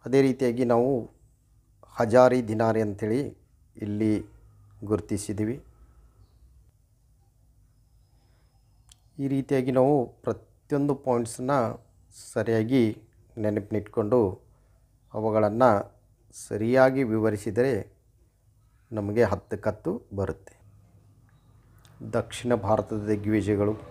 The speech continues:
ಅದರಲ್ಲಿಯೂ ದೇವಗಿರಿಯ ಮೇಲೆ ಆಕ್ರಮಣ,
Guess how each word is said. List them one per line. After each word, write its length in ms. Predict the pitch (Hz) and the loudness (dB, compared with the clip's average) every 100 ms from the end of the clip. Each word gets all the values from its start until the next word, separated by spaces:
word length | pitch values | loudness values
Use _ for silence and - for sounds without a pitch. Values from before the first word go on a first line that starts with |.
| - - - - - - | -20 -20 -20 -20 -20 -10
ಅದರಲ್ಲಿಯೂ 540 | 107 107 117 120 110 113 - 117 | -2 2 4 4 2 -4 -12 -4
ದೇವಗಿರಿಯ 600 | 113 120 120 107 120 117 | 2 4 4 2 2 4
ಮೇಲೆ 260 | 110 110 110 | 2 0 -2
ಆಕ್ರಮಣ, 580 | - 98 - 107 104 | -2 -6 -6 -8 -6